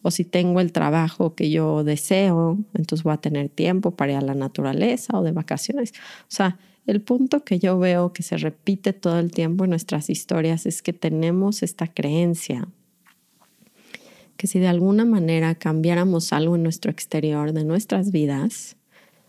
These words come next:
para algunos es divorciarse, para otros es casarse, para otros es tener hijos, para otros es quitarse de los hijos, <laughs> o sea, ¿sí? Y si, si resolvemos eso, todo va a estar bien.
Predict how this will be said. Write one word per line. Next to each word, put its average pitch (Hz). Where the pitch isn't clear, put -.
para -
algunos 160
es 156
divorciarse, 160
para 147
otros 156
es 160
casarse, 151
para 139
otros -
es 160
tener 151
hijos, 226
para 151
otros 147
es -
quitarse 156
de 151
los 143
hijos, 180
<laughs> -
o 165
sea, 180
¿sí? 175
Y 208
si, -
si 180
resolvemos 175
eso, 165
todo 156
va 147
a 151
estar 156
bien. 170